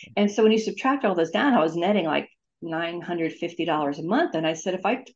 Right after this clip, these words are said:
put that three hundred K in at ten percent, it's twenty-five hundred a month, like,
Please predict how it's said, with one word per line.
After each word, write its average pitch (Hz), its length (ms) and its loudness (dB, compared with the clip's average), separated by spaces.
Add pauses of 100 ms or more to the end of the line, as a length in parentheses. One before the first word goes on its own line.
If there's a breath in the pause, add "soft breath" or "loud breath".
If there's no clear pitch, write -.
put 214 120 -2
that - 240 -2
three 220 200 2
hundred 214 440 -2
K 247 300 -2
in 113 380 -8
at - 120 -12
ten 208 220 -2
percent, 143 460 -6 (460)
it's 175 160 -6
twenty-five 208 520 -4
hundred 190 260 -6
a 165 60 -8
month, 202 360 -8
like, - 220 -8